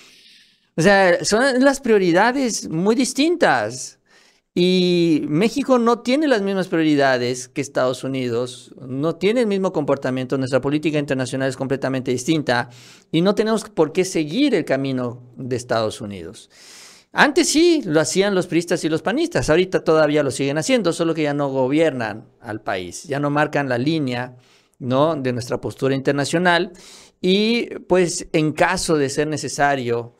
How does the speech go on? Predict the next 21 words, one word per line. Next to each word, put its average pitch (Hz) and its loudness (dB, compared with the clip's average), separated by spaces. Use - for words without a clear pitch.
que 120 -2
se 120 -2
dé 135 4
una 135 0
discusión 127 0
internacional, 135 -2
que - -10
Estados 123 -4
Unidos 123 -8
tampoco 110 -8
la 104 -6
ha 107 -12
impulsado 120 -4
en 135 -6
la 180 4
onu, 220 0
bueno, 156 0
México 139 -4
puede 127 0
presumir 120 -2
esto, - -2